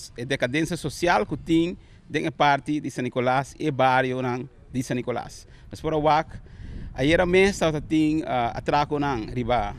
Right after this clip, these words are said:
nos gente não grande, onde que pol-, polícia garanã, ah, juve-, ju-, juventude, que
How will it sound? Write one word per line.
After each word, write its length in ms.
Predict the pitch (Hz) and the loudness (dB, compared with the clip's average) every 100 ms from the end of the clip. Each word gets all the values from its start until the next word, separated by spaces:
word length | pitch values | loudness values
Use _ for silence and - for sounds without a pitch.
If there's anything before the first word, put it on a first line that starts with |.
| - - - - - - | -14 -16 -16 -16 -16 -10
nos 260 | 127 120 - | -4 -2 0
gente 260 | 156 147 | 0 0
não 100 | 143 | 0
grande, 440 | 117 139 170 202 - - - - | 2 2 2 0 -4 -6 -6 -2
onde 260 | 147 156 160 | 0 2 0
que 360 | - 156 139 123 - - - - - - - - - - - - - - - | 0 -2 -2 -6 -10 -18 -20 -18 -16 -14 -14 -14 -16 -16 -14 -14 -12 -10 -8
pol-, 320 | - 147 151 - | -2 -2 -2 -6
polícia 360 | 165 156 202 233 | -2 0 0 0
garanã, 520 | 175 160 160 175 240 | 2 4 4 2 0
ah, 480 | - 156 139 131 - 127 | -4 -4 -2 -4 -6 -4
juve-, 240 | 156 156 | -2 0
ju-, 240 | 143 143 170 - | 0 -2 -4 -2
juventude, 540 | 165 160 160 214 135 - | -2 0 -2 -2 -4 -4
que 320 | 151 135 | -6 -6